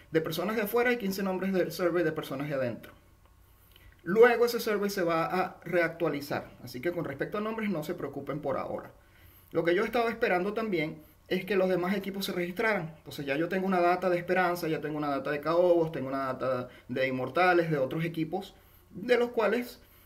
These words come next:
hay jugadores que forman parte de Yanomami. Entonces, para no redundar en la data, una vez que depuremos esa data, van a aparecer treinta nombres de Yanomami que no pertenecen a otros equipos por ahora. Pero recuerden, esas puertas de Yanomami están abiertas. Ustedes siguen siendo Yanomami,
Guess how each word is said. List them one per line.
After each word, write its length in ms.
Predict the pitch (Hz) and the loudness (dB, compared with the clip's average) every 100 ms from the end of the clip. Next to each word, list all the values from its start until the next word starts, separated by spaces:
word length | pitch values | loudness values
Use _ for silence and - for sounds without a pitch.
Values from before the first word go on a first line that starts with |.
| _ - | _ -2
hay 140 | 170 | 2
jugadores 500 | 185 202 170 156 170 | 4 4 4 4 2
que 120 | 185 - | -2 -4
forman 260 | 147 135 | -4 -4
parte 240 | 135 123 135 | -4 -4 -4
de 100 | - | -4
Yanomami. 480 | - - - - - - | -6 -8 -12 -12 -16 -20
Entonces, 260 | _ 156 160 | _ -8 -6
para 220 | 160 139 | -2 0
no 160 | 139 196 | 0 0
redundar 480 | 294 277 240 214 214 | 2 2 4 4 4
en 100 | 208 | 2
la 140 | 196 | 2
data, 400 | 143 - 180 - - _ _ _ | 2 0 -6 -10 -18 _ _ _
una 220 | - 165 165 | -6 -2 2
vez 160 | 180 | 2
que 220 | 190 202 | 2 0
depuremos 580 | 185 175 170 165 160 185 | 2 2 2 4 2 0
esa 220 | 190 208 | -2 -4
data, 360 | 202 175 175 - - - | -2 -2 -2 -8 -14 -8
van 180 | 156 160 | -4 -2
a 40 | |
aparecer 360 | 175 185 180 170 | 0 0 0 -2
treinta 320 | 185 202 220 | -2 -2 -2
nombres 300 | 208 208 202 | -4 -4 -2
de 60 | 180 | -2
Yanomami 380 | 165 170 220 | -2 -4 -4
que 100 | 233 | -4
no 100 | 170 | -4
pertenecen 480 | 160 156 147 139 156 | -4 -6 -6 -6 -6
a 80 | 139 | -6
otros 180 | 131 147 | -6 -8
equipos 320 | - - 143 - | -10 -12 -14 -4
por 220 | 175 135 | 0 0
ahora. 340 | 104 - - - - - - | -2 -6 -10 -16 -20 -14 0
Pero 220 | 190 170 | 4 4
recuerden, 500 | 143 - 151 - - - - _ - | 2 0 0 -2 -8 -14 -20 _ -10
esas 260 | - 208 196 | -6 -6 -2
puertas 340 | 196 - 180 | 0 0 0
de 60 | 165 | -2
Yanomami 340 | 139 139 165 | -2 -4 -6
están 180 | - 135 | -6 -6
abiertas. 560 | 127 113 - - - | -4 -4 -6 -14 -20
Ustedes 300 | - 127 143 | -12 -6 -6
siguen 260 | 160 156 156 | -2 -2 -2
siendo 380 | 160 175 190 185 | -2 -2 0 0
Yanomami, 540 | 131 117 117 147 190 | -2 -4 -6 -4 -6